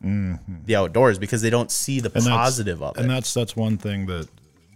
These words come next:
Speaker 1: certain groups have focused in on is the destruction of the resource due to anglers.
Speaker 2: Mm-hmm.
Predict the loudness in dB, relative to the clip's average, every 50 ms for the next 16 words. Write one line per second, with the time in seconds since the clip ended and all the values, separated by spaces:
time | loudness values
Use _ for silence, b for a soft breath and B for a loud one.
0 | -16 -12 -10 -8 -8 -8 -8 -8 -10 -10 -8 -8 -8 -6 -6 -6 -8 -8 -8 -8
1 | -8 -8 -8 -8 -10 -8 -6 -6 -6 -4 -4 -4 -6 -6 -6 -8 -8 -8 -8 -10
2 | -10 -8 -8 -8 -8 -8 -8 -8 -8 -8 -8 -8 -10 -8 -10 -12 -12 -12 -10 -8
3 | -8 -6 -6 -4 -2 -2 -2 -2 -4 -6 -6 -6 -6 -6 -6 -6 -8 -8 -8 -8
4 | -8 -8 -8 -8 -8 -10 -10 -6 -4 -2 -2 0 0 -2